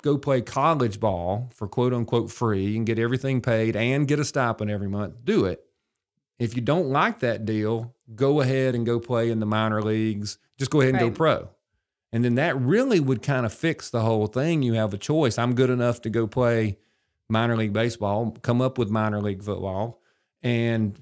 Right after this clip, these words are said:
Speaker 1: and separate it back out and kinda let it go back the way it was. But at the same time, if you're gonna do it, you
Speaker 2: It's,
Speaker 1: know, I, I'm
Speaker 2: it's,
Speaker 1: glad for
Speaker 2: yeah.
Speaker 1: the kids that get it, but it just seems like a way that if I'm a really big booster and I want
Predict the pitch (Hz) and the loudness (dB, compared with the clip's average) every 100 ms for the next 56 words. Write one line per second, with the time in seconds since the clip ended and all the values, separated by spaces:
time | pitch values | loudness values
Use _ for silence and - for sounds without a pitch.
0 | - 117 110 143 151 151 139 120 127 127 | -4 -4 0 0 0 2 2 2 2 0
1 | 120 139 151 135 113 113 104 123 117 101 | 0 0 0 0 0 -4 -2 -2 -2 -4
2 | _ _ _ _ _ _ 127 135 120 123 | _ _ _ _ _ _ 0 2 2 2
3 | 113 113 104 107 110 98 117 180 131 120 | 2 0 0 0 2 2 2 4 4 0
4 | 123 139 139 131 165 233 214 113 95 104 | 2 2 2 2 2 2 2 2 2 2
5 | 139 135 123 117 104 180 180 143 - - | 0 0 0 2 4 4 4 2 -4 -20
6 | _ _ _ _ _ _ _ _ _ - | _ _ _ _ _ _ _ _ _ 0
7 | 135 120 123 131 135 135 131 170 214 214 | 4 6 6 4 4 4 6 6 6 4
8 | 180 196 180 131 104 110 175 277 254 - | 4 6 4 4 2 4 6 4 0 -4
9 | - _ _ _ _ 110 104 120 117 - | -20 _ _ _ _ -2 4 6 4 2
10 | 123 117 156 - - 160 151 131 131 127 | 0 2 2 2 2 4 4 4 4 4
11 | 120 123 127 113 117 131 147 135 147 139 | 4 6 6 4 4 2 4 4 4 4
12 | 127 113 120 131 - 104 98 - _ _ | 2 2 2 2 0 -2 -4 -6 _ _
13 | - 107 110 127 135 127 120 101 | -2 2 2 4 2 2 0 -6